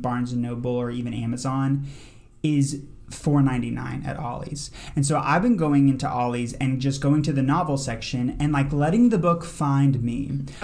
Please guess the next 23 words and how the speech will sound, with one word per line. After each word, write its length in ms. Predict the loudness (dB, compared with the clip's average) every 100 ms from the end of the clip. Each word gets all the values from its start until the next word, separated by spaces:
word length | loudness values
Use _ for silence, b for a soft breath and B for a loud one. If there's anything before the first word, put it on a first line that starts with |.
| B 0
But 100 | 4
I 100 | 4
look 200 | 2 2
it 60 | 2
up 160 | 2
on 200 | 2 2
Goodreads, 540 | 2 2 2 2 0 0
and 120 | -2
if 100 | 0
it 120 | -2
has 260 | -2 -2 0
below 420 | 0 2 0 0
a 60 | -2
three 240 | -2 -4
point 240 | -2 -2
seven, 400 | -2 -2 0 0 -2
I 220 | -6 -8 -12
d-, 80 | -18 -16 -6
am 180 | -4 -2
not 220 | -4 -6
gonna 180 | -6 -6
read 180 | -8
it. 220 | -10 -10